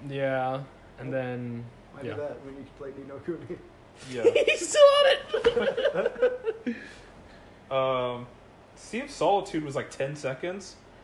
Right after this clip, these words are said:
Speaker 3: but it
Speaker 1: I
Speaker 3: had, like,
Speaker 1: do
Speaker 3: this
Speaker 1: not
Speaker 3: evil,
Speaker 1: remember.
Speaker 3: like, demon kid, and I was like, "This is interesting."
Speaker 1: It was, like, live
Speaker 3: And then they
Speaker 1: stream.
Speaker 3: showed nothing else about it.
Speaker 2: Yeah.
Speaker 3: I was like, "Why?"
Speaker 2: I was like, "Okay, I get it." <laughs>
Speaker 1: And that's a problem with, like, these E three things. It's my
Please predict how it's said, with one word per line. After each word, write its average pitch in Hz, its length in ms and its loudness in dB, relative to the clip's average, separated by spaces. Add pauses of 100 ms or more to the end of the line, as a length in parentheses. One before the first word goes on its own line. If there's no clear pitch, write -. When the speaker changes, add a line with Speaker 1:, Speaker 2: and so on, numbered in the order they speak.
(420)
Speaker 3:
but 147 120 -2
it - 40 2
Speaker 1:
I 151 60 2
Speaker 3:
had, 170 140 2
like, 160 180 0
Speaker 1:
do 160 80 -4
Speaker 3:
this 110 80 -6
Speaker 1:
not 101 160 -6
Speaker 3:
evil, 156 200 0
Speaker 1:
remember. 156 80 4 (200)
Speaker 3:
like, 120 120 -14
demon 165 360 -4
kid, 196 300 2
and 185 80 -4
I 180 60 2
was 180 120 -4
like, 160 140 -4
"This 190 200 -4
is 156 120 -8
interesting." 156 580 -2
Speaker 1:
It - 40 0
was, 156 100 -2
like, 147 120 0
live 135 160 0
Speaker 3:
And 156 100 2
then 185 100 2
they 180 100 2
Speaker 1:
stream. 175 240 4
Speaker 3:
showed 156 60 -4
nothing 156 460 2
else 127 240 0
about 110 280 0
it. 101 180 -8
Speaker 2:
Yeah. 143 240 -4 (360)
Speaker 3:
I 156 100 2
was 170 120 2
like, 165 240 4 (120)
"Why?" 113 440 -2 (160)
Speaker 2:
I 151 40 -8
was 151 100 -10
like, 156 240 -6
"Okay, 170 420 -2 (260)
I 160 100 -4
get 160 220 -2
it." 165 280 -2
<laughs> - 60 -18
Speaker 1:
And 214 460 0
that's 440 220 2
a - 60 4
problem 196 320 0
with, 180 80 0
like, 156 100 4
these 151 180 -4
E 131 140 -10
three 156 220 -2
things. 196 440 -6 (340)
It's 151 220 -12
my 180 380 6